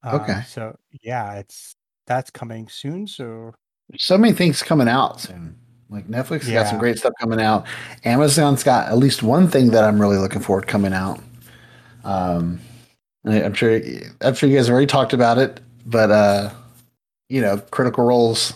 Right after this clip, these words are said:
Speaker 2: show, I can't wait for that to come out. But H B O's got some great shows on there too. I just, there's so many good things coming out lately. Um, y-, it's kind of nice. It's kinda nice, you know, the world has felt like it's been falling apart for so long, but at least,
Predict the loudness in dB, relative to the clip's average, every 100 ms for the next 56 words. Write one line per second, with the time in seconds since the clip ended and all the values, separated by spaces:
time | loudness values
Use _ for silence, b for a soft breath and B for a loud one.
0 | -6 2 4 4 2 0 0 0 0 0
1 | -2 -6 -4 -4 -8 B B B B 0
2 | 0 0 -12 -12 -2 0 4 4 4 2
3 | 2 0 0 2 2 2 2 0 2 4
4 | 4 2 -2 -6 -2 -2 -2 -4 -4 0
5 | 4 4 4 2 2 2 2 2 2 2
6 | 2 2 0 -4 -4 -2 0 0 -2 -6
7 | -12 -8 -8 -8 B B B B B -2
8 | 0 4 4 4 2 0 -2 0 2 4
9 | 2 2 2 4 4 4 4 0 -2 2
10 | 2 2 -2 -2 0 2 2 2 0 0
11 | -2 0 0 0 0 0 2 -2 -4 -8